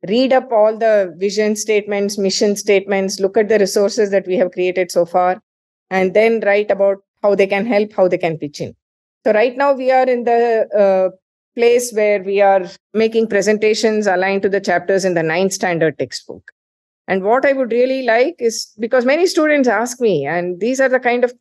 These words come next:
many of them think that mathematics, you know, what is there in mathematics to learn? And then many of them at the same time are baffled. Why do we have to learn about negative numbers? Why do we have to learn about complex numbers?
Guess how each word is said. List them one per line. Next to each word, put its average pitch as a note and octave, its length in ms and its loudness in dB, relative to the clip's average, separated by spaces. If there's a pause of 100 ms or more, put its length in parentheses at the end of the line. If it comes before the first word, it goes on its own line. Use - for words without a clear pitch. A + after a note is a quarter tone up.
(160)
many C#4 260 -2
of C#4+ 140 0
them C#4 180 0
think C4+ 280 -4
that B3 140 2
mathematics, A3+ 600 -2
you A#3+ 80 0
know, B3 100 0
what B3 200 0
is C#4 140 -4
there B3 280 2
in G#3+ 100 -2
mathematics F#3+ 540 -2
to F3 100 -2
learn? D3 380 0 (160)
And A3 220 -2
then C#4 180 2
many C#4+ 200 0
of D4+ 120 0
them D#4 140 2
at C#4 120 0
the C#4+ 80 0
same D4 240 -2
time D4+ 200 0
are D4+ 100 -2
baffled. A#3 480 -2
Why C#4 160 2
do E4 80 2
we D#4 140 0
have C4 180 0
to B3 80 2
learn A3 260 0
about F#3+ 220 -2
negative E3+ 340 -2
numbers? C3 400 -6
Why A3+ 180 2
do C4+ 60 -2
we C4+ 140 -2
have A#3+ 160 0
to C4+ 80 -4
learn G3 240 0
about F3 260 -2
complex D#3 400 -6
numbers? A#2+ 360 -10